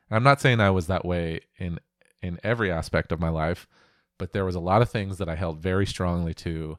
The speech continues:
and I, a lot of the time, lacked the, the ability to be wrong. Not admit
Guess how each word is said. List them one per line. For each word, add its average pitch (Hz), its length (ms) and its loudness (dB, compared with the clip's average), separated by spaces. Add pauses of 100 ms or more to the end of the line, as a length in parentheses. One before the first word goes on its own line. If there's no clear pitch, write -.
(640)
and 80 600 -4 (380)
I, 80 760 -6 (100)
a 85 100 -6
lot 80 220 -2
of 90 100 0
the 95 60 -4
time, 117 400 -2
lacked 90 380 0 (380)
the, 101 220 0 (460)
the 107 140 4
ability 87 560 4 (220)
to 85 520 -6 (120)
be 92 140 -2
wrong. 85 380 -2 (720)
Not 92 280 2
admit 190 420 4